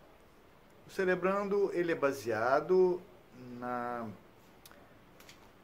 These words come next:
em alguns princípios, né, que são regidos pela, pelo Espírito Santo de Deus e através da palavra do Senhor registrada na Bíblia Sagrada.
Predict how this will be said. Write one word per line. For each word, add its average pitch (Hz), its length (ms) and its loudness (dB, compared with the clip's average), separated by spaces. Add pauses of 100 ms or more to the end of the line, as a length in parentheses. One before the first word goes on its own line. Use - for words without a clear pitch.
(180)
em 139 220 -8
alguns 135 380 -6
princípios, 156 1000 -6 (640)
né, 123 560 -10 (260)
que 143 800 -6 (320)
são 120 140 -12
regidos 139 480 -2
pela, 151 420 0 (460)
pelo 127 200 -12
Espírito 180 580 -12
Santo 160 400 -4
de 120 100 -12
Deus 139 500 -4 (520)
e - 60 -4
através 139 360 -4
da 147 100 0
palavra 147 880 0
do 139 220 -8
Senhor 120 600 -4 (200)
registrada 120 600 -6
na 120 80 -6
Bíblia 110 260 -12
Sagrada. 104 480 -10